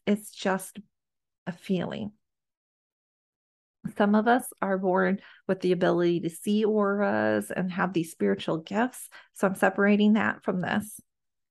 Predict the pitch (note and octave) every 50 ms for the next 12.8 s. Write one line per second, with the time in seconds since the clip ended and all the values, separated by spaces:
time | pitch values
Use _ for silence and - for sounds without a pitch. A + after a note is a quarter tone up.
0 | _ _ _ _ - G#3+ G3+ - - - G3+ G#3 G#3+ G#3+ A#3 G#3+ - A3+ G#3 G3+
1 | F#3+ F#3+ G3+ - - - A3 G#3 G#3 G#3 G#3+ - - - G3+ - - - - -
2 | - G3+ - - _ _ _ _ _ _ _ _ _ - - A3 A3+ A3+ A3+ G#3+
3 | G#3 G#3 G#3 - F#3 F3+ G3 G3+ G3+ G#3+ A3+ B3 B3+ B3 - - - _ _ _
4 | _ _ _ _ _ _ _ _ _ _ _ _ _ _ _ - G3 G#3 G#3+ G#3+
5 | G#3 G#3 G#3 G#3+ G#3+ G#3+ F3+ F3+ G3+ - A2 F2 - - - - - _ _ _
6 | _ _ _ _ _ _ _ _ _ _ _ _ _ _ _ _ _ _ _ _
7 | _ _ _ _ _ _ _ _ _ - - - G#3+ - - G3+ - - - _
8 | _ _ _ _ _ _ _ _ _ _ _ _ _ _ _ _ _ - - G#3
9 | A3 A#3 B3 B3 A#3 A3 G#3+ G#3+ G#3+ G#3 G3+ G3 F#3+ F#3+ G3 - - - F3+ F#3+
10 | - - F#3+ F3+ E3+ F#3 F3 F#3+ D#3+ - - - - - - F2+ - G#3+ - -
11 | - _ _ _ _ _ _ _ _ _ _ _ _ - - G#3+ G#3+ - G#3+ G#3+
12 | A3 A#3 A3 G#3+ - - F#3+ F3+ F3+ F3 F3 E3+ E3+ F#3+ F#3 -